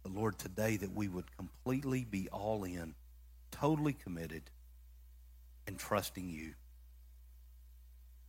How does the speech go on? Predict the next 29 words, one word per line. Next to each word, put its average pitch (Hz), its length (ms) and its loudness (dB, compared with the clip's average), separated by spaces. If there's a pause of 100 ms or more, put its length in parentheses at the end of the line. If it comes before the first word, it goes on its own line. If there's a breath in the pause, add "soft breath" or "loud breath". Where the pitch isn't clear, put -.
(120)
Father, 104 200 4
we 104 100 6
love 85 240 0
you. - 200 -10 (760)
God, 104 160 8
I 95 80 8
thank 104 340 0
you 101 80 -2
for 92 180 -2
each 104 200 0 (100)
person 101 320 2
in 95 160 0
this 90 140 -2
building. 104 520 4
Lord, 98 240 6
their 92 160 -2 (140)
calling, 110 500 4
Lord, 98 260 4
their, 90 200 0 (400 loud breath)
their 107 160 6
uniqueness, 113 720 4
their 95 160 0
ministry 117 600 4
that 98 140 2 (120)
you 120 120 2
bring, 113 460 2 (1040)
have 90 160 -4
given 113 300 6
them, 110 280 2